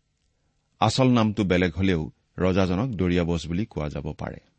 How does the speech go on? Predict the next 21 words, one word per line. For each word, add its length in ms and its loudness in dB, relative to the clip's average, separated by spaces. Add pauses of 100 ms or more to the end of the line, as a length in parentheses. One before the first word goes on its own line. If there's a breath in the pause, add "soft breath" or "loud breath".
(880)
তেওঁ 180 0
কোন 240 2
সময়ত 380 -2
ৰজা 220 0
আছিল, 300 -6 (400)
সেই 140 4
বিষয়ে 300 2
অলপ 280 0 (100)
মতভেদ 480 -4
আছে। 240 0 (920)
এজন 320 4
পণ্ডিতে 380 2
ক'ব 240 -2
খোজে 300 -4 (760)
যে 380 2 (380)
পাঁচশ 400 0 (280)
আঠত্ৰিশ 640 -4 (100)
খ্ৰীষ্টপূৰ্বতেই 800 -4
তেওঁ 180 -4
ৰজা 260 -6
আছিল। 300 -16